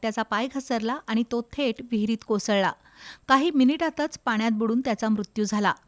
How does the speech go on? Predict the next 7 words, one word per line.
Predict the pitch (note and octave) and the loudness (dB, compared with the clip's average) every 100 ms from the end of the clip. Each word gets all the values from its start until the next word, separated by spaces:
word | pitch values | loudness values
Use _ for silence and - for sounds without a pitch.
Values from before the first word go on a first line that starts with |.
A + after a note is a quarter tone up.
| _ _ _ - - | _ _ _ -16 -2
दरम्यान | B3+ - D#4+ F#4 D4+ | 0 2 0 -2 0
झलक | C4 C#4+ - | 0 0 -2
कुटुंबियांनी | B3+ C4+ B3 B3+ A#3+ C4+ | -4 0 2 4 2 2
ओमचा | A3+ A3 A3+ A#3+ | 0 0 0 -2
शोध | - G#3 - | -2 -6 -6
सुरू | - A#3 | -4 -4
केला. | A3+ G#3+ | -2 -4